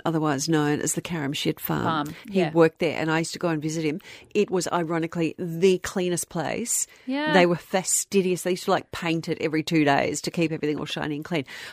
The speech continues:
Speaker 1: But he showed me this big machine that they've got, where all, 'cause the sewage sort of starts with, like, a,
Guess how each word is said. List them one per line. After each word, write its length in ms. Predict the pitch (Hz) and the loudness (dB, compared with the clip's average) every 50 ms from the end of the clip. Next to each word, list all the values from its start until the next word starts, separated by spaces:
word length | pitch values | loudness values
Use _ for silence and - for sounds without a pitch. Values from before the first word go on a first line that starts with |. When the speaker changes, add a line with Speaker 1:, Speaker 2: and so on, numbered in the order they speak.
| - _ | -2 _
Speaker 1:
But 240 | 180 165 - - - | 0 0 0 -2 -4
he 120 | - 190 | -4 -2
showed 280 | - - - 190 185 185 | 0 0 2 2 2 2
me 80 | 190 | 2
this 160 | 175 165 160 - | 0 0 -2 -4
big 240 | - - 160 139 | -2 0 0 0
machine 460 | 156 156 - - 156 147 147 151 165 170 | 0 -4 -4 -2 -2 -2 0 -2 -2 -4
that 100 | 156 - | -4 -4
they've 260 | 170 160 160 - _ | -4 -4 -4 -6 _
got, 380 | - 143 131 101 165 180 - - - - - - - - - | -4 -2 -2 -2 -2 -4 -6 -10 -14 -16 -16 -16 -14 -4 0
where 140 | 175 175 | 2 4
all, 160 | 175 175 165 - | 4 4 2 0
'cause 260 | - - 185 143 - - | -2 -4 -4 -4 -4 -4
the 80 | 175 | -4
sewage 360 | 156 - - 196 180 175 160 - | -2 2 4 6 6 4 4 2
sort 160 | - 185 165 | 0 0 0
of 80 | 160 - | 0 -2
starts 420 | - - 180 165 156 - - - | -2 0 2 2 2 0 -2 -6
with, 140 | - - 170 | -8 -6 -4
like, 140 | 160 151 160 | -4 -4 -4
a, 100 | 151 | -6